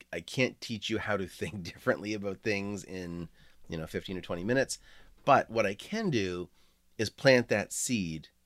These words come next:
and let you and your brain do its work around it and see how that can apply to you, okay? So I encourage you to go into this episode thinking, not that this doesn't apply to me, but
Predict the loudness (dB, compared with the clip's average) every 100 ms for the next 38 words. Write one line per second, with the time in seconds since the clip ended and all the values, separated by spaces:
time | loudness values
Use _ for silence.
0 | _ _ _ _ 0 0 -4 -4 -4 -2
1 | -2 -4 0 0 0 -4 -10 -10 -12 -4
2 | 0 0 -2 -8 -6 0 0 0 -8 -4
3 | -2 -4 -6 -10 -16 _ _ -6 0 0
4 | 2 0 0 -6 -10 -8 -8 -8 -10 -14
5 | -16 -6 -6 -2 0 0 0 0 2 4
6 | 0 -2 -4 0 -2 0 -4 -4 -6 -4
7 | -8 -10 -20 -20 -20 _ 4 6 6 2
8 | -2 0 0 0 -6 2 2 2 -4 -6
9 | 2 2